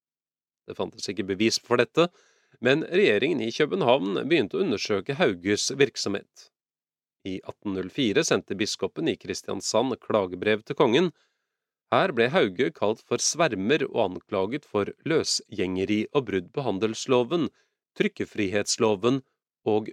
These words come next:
konventikkelplakaten. Et langt fengselsopphold lå foran Hauge, uten lov og dom. Dommen måtte han vente på i hele ti år. De fire første årene av fengselsoppholdet var svært tøffe.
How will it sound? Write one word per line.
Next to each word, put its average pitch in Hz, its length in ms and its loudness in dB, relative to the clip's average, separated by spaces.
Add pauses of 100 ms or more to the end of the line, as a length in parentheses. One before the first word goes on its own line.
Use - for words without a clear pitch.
(120)
konventikkelplakaten. 107 1300 -2 (1160)
Et - 260 -8 (100)
langt 104 400 0
fengselsopphold 101 1040 -2
lå 95 180 2
foran 127 460 0
Hauge, 117 320 4 (480)
uten 202 480 -6
lov 185 320 0 (160)
og 117 160 0
dom. - 160 -2 (960)
Dommen 104 540 -2 (100)
måtte - 240 -6
han 135 160 -4
vente - 240 -8
på 95 200 -6
i 117 80 -8
hele 104 260 -2 (100)
ti 143 240 -4
år. 98 240 2 (2000)
De 185 100 4
fire 208 160 4
første 208 320 2
årene 139 320 4
av 127 160 2
fengselsoppholdet 107 1120 0
var 131 140 0
svært 113 340 2
tøffe. - 320 -2